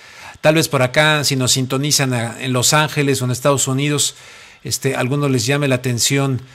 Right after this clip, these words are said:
eh, la coincidencia del apellido, este, con los congresistas Díaz Balart o con el comunicador José Díaz Balart, pues son primos hermanos, son primos hermanos. La, la, la madre, de, es decir, el padre de los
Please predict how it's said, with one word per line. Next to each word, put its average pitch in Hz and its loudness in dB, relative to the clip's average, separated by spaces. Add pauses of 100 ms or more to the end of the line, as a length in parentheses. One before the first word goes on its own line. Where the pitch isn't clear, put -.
(260)
eh, 127 -2
la 123 0
coincidencia 131 0
del 120 0
apellido, 131 -2 (380)
este, 123 -4
con 131 -2
los 120 -2
congresistas 127 0
Díaz 127 2
Balart 143 2
o 135 -2
con 135 -2
el 127 0
comunicador 139 2
José 139 0
Díaz 135 0
Balart, 151 0
pues - -4
son 165 -4
primos 160 -2
hermanos, 131 -6
son 143 -4
primos 143 -2
hermanos. 160 -2 (380)
La, - -4
la, 123 -2
la 120 -2
madre, 143 0 (420)
de, 123 -4
es 135 -4
decir, 131 0
el 117 -2
padre 151 0
de 127 -6
los 110 -6